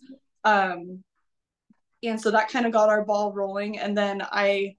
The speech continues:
I know the design, the boot designer for Lane just from working with them in the past. And so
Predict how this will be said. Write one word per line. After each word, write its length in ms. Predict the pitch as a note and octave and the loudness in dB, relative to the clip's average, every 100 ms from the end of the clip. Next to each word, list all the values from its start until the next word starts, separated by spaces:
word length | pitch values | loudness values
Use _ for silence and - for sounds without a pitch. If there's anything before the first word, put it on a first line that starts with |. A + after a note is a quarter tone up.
| _ _ _ _ _ | _ _ _ _ _
I 120 | G3+ A3+ | -2 0
know 220 | B3+ B3+ | 2 2
the 100 | C4 | 2
design, 420 | C4 A#3 A#3 A3+ G3+ | 0 0 0 0 -4
the 120 | A3+ | -6
boot 220 | A#3+ A3+ | -6 -6
designer 480 | A#3 A3 A3+ A3+ A3+ - | -4 0 2 2 0 0
for 520 | A3 G#3+ G3+ F#3+ G3+ - | 2 4 4 2 -4 -10
Lane 360 | A3+ G#3 G3+ G#3+ | -4 -2 0 -2
just 200 | G#3+ - | -4 -4
from 140 | G#3+ | -2
working 240 | G#3 G3+ G#3+ | -2 -2 -4
with 120 | G3+ | -2
them 180 | G3 G3 | -2 -2
in 80 | |
the 120 | G3 F#3+ | -6 -4
past. 320 | F#3+ F#3 - | -2 -2 -6
And 120 | G3 | -12
so 400 | G3+ G3+ F#3+ F#3+ | 0 4 4 0